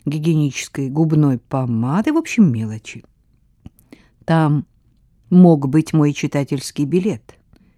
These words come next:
из театральной библиотеки. На билете обо мне написано практически всё. Фамилия, телефон, домашний адрес, серия и номер паспорта,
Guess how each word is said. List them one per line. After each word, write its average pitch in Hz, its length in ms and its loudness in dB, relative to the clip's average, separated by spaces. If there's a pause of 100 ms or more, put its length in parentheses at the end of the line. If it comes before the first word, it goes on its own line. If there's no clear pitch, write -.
из 135 160 -6
театральной 135 460 -2
библиотеки. 143 760 -6 (960)
На 180 140 8
билете 165 640 2 (580)
обо 170 220 2
мне 208 180 6
написано 180 580 0
практически - 680 -8
всё. - 360 -16 (440)
Фамилия, 165 560 2
телефон, 170 580 -2
домашний 160 480 -2
адрес, 120 440 -8 (280)
серия 202 400 2
и 175 60 4
номер 175 320 4
паспорта, 120 640 -10